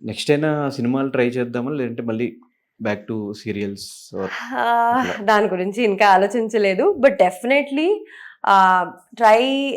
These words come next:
Speaker 2: ఆపర్చునిటీస్ వస్తే I'll just move ahead అంతే. ఇంకా ఇలా ర-, బయటికి రాగానే ఇంకా మూవీస్కే వెళ్ళాలి, ఇంకా సీరియల్స్ వద్దు, ఇలా అయితే నేను ఇంకా, మ్మ్, ప్లాన్ అయితే చేయలేదు.
Speaker 1: Hmm.
Speaker 2: I'll just go with the flow.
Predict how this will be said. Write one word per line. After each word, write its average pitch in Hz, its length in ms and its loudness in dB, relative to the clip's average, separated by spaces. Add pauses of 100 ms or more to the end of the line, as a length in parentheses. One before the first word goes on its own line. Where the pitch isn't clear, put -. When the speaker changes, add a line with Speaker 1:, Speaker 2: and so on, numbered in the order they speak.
Speaker 2:
ఆపర్చునిటీస్ 254 640 0
వస్తే 262 560 -2 (100)
I'll 196 140 2
just - 420 -6
move 208 140 2
ahead 175 420 0 (180)
అంతే. 170 440 -8 (280)
ఇంకా 185 360 0
ఇలా 185 480 4 (100)
ర-, 190 260 -2
బయటికి 180 400 -2
రాగానే 196 380 4
ఇంకా 190 180 -4
మూవీస్కే 208 560 -2
వెళ్ళాలి, 202 420 4
ఇంకా 190 380 -2
సీరియల్స్ 196 440 -4
వద్దు, 180 320 -6
ఇలా 170 200 -6
అయితే 175 220 -4
నేను 220 180 -2
ఇంకా, 180 520 0 (100)
మ్మ్, 190 260 -8 (160)
ప్లాన్ 180 300 -2
అయితే 208 180 -2 (120)
చేయలేదు. 180 360 -2 (360)
Speaker 1:
Hmm. 101 140 -6
Speaker 2:
I'll 190 400 -2
just 185 160 -8
go 196 140 0
with 214 140 2
the 208 80 2
flow. 175 240 -8